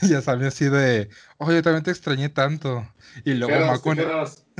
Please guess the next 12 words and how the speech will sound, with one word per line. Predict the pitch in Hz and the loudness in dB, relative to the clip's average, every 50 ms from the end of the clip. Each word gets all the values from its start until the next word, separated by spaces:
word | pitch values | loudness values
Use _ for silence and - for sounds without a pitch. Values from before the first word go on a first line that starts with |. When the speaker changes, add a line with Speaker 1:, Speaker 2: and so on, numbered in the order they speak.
| 151 - _ _ - | -16 -16 _ _ -4
Speaker 1:
y | 151 | 0
Mako | 147 135 127 127 - 156 | 2 2 0 2 2 0
en | 156 156 | 2 2
el | 143 127 | 0 0
fondo | - 135 123 127 147 151 | -2 -2 -2 -2 -2 0
nomás | 147 135 131 127 | 0 0 -2 -2
así | 131 123 - 151 139 | -4 -4 -4 -2 -2
de, | 139 143 139 131 120 107 98 - - _ _ | 0 -2 -2 -2 -2 -4 -6 -8 -14 _ _
"¿Qué | - 120 107 | -14 -14 -6
carajo | - 120 113 113 113 - 110 | -2 -2 -2 -2 -4 -6 -8
está | - 127 110 | -8 -8 -6
pasando?" | - 117 110 - 117 107 110 107 101 104 | -6 -6 -6 -4 -6 -6 -4 -4 -6 -6